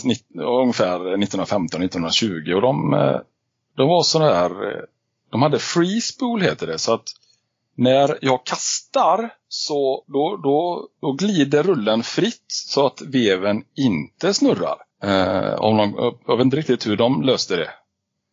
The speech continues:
Men den har ju fortfarande då ingen slivbroms, utan då får man ju sätta tummen på,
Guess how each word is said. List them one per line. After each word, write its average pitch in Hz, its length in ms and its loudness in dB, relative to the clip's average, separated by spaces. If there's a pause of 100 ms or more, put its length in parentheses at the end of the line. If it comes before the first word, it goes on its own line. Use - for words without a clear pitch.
(100)
Men 120 160 2
den 127 120 2
har 131 100 2
ju 127 60 0
fortfarande 127 520 -4
då 107 120 -2
ingen 95 280 -8
slivbroms, 98 680 -8
utan 107 160 -2
då 107 80 -2
får 113 120 -4
man 110 120 2
ju 107 60 -4
sätta 90 520 0
tummen 98 640 0
på, 76 420 -4